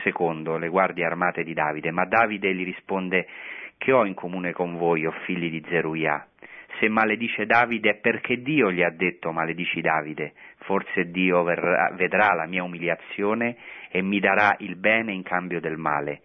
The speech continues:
Qui c'è già una prefigurazione stupenda dell'amore ai nemici e anche della fede di Davide, che vede in quella persecuzione, in quell'insulto, Dio come causa prima.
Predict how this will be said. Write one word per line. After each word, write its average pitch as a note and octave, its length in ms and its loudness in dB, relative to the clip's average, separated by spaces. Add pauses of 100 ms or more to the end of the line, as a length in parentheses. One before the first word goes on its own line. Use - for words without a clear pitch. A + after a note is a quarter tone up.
(240)
Qui - 140 -4
c'è F#2 180 0
già F#2 160 2
una F2 180 0
prefigurazione E2 800 -4
stupenda F2 460 0
dell'amore F2 420 0
ai F2+ 60 2
nemici G#2 440 0
e F2+ 40 2
anche G2 240 -2
della F#2 200 2
fede F#2 260 0
di E2 100 -4
Davide, D#2 500 0 (400)
che A2+ 160 0
vede F#2+ 640 2 (360)
in F#2+ 180 -2
quella B2 520 4
persecuzione, D#2+ 1120 -4 (200)
in G2 140 -6
quell'insulto, C#3 1200 2 (640)
Dio B2+ 460 4
come F#2+ 260 2
causa F2 400 0
prima. D2+ 420 -10